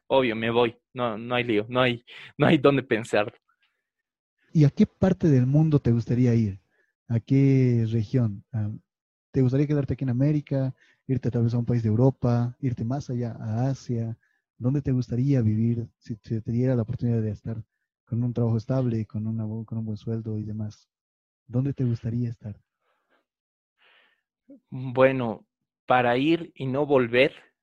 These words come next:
Speaker 1: no creo. Yo creo que el mejor lugar para, para estar en una estabilidad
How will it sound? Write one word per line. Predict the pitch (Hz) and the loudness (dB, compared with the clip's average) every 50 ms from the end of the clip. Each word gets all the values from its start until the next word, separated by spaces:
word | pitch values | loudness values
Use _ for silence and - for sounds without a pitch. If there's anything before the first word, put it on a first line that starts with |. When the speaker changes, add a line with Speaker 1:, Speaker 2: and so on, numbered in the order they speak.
| _ _ _ _ _ _ _ _ - | _ _ _ _ _ _ _ _ -20
Speaker 1:
no | - - 117 117 120 120 117 117 120 123 120 113 _ | -18 -14 -12 -10 -8 -8 -6 -6 -4 -4 -4 -4 _
creo. | - - 123 110 - - _ _ _ _ _ _ _ _ _ _ _ _ _ _ _ _ _ | -10 -12 -12 -14 -20 -20 _ _ _ _ _ _ _ _ _ _ _ _ _ _ _ _ _
Yo | - 110 120 120 127 147 147 - | -12 -10 -4 0 2 2 2 4
creo | 165 160 156 160 170 - - | 4 4 6 4 4 2 -2
que | - 127 | -2 -2
el | 113 110 110 | -2 -2 -2
mejor | 110 107 110 - 131 127 131 | -6 -8 -6 -4 -4 -2 -2
lugar | 131 120 117 120 120 117 _ - | 0 0 2 2 0 0 _ -6
para, | 117 104 101 - _ _ _ _ _ - | -6 -6 -6 -6 _ _ _ _ _ -6
para | - 104 104 104 | -4 -4 -4 -4
estar | 104 - - - 120 120 117 - _ _ | -6 -6 -2 0 0 0 0 -2 _ _
en | - - 120 123 120 | -20 -18 -14 -12 -10
una | 117 120 117 | -6 -6 -6
estabilidad | 113 113 _ - 110 107 110 113 110 110 110 110 110 113 - | -6 -6 _ -6 -6 -6 -6 -6 -8 -8 -4 -2 -2 -4 -4